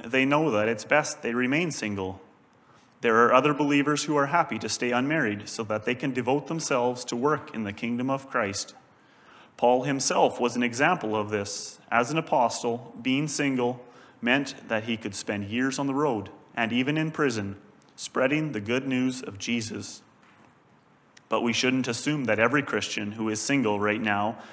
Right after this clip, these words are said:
is convinced that this is God's will for the rest of their life.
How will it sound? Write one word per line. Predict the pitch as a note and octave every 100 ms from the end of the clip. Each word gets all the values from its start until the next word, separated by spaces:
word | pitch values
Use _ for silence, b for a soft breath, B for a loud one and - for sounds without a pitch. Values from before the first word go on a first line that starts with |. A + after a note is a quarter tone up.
| B -
is | B2
convinced | - C3+ D#3 B2 G#2+ - G#2
that | A2+
this | C#3+ B2+
is | A#2
God's | A#2 A2 A2
will | A2+ C#3+ B2+
for | B2+
the | A#2
rest | A2+ B2 -
of | A2
their | G#2+ G2+
life. | A2+ C#3+ C#3 -